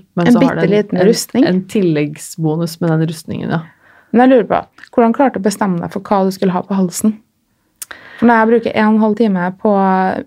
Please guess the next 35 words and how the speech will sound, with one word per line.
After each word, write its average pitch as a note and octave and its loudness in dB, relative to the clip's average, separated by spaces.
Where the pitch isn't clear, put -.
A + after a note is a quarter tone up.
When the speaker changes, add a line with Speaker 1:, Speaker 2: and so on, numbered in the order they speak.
Speaker 2:
utsida - -4
av E3+ -4
armen, F3 -2
der F#3+ 0
jeg F#3+ 0
tross G3 -8
alt G3+ -2
kan G#3+ 0
Speaker 1:
Ja. G3 0
Speaker 2:
ta A3 0
på - -6
meg F3+ -2
en G3 -2
genser, A3+ 0
Speaker 1:
Ja. G3 -2
Speaker 2:
jeg A3 2
hadde - -6
kommet G3 0
til - -4
å F3+ -2
ha G3+ -2
hatt G3 -6
så F#3+ 0
store F#3+ -2
problemer E3+ -2
med F3 -2
å F#3 -8
bestemme F#3 -4
meg E3 -4
for G3 -8
hva F#3 -6
skal G#3 -2
jeg F#3 -6
ha F#3+ -6
her. G3 0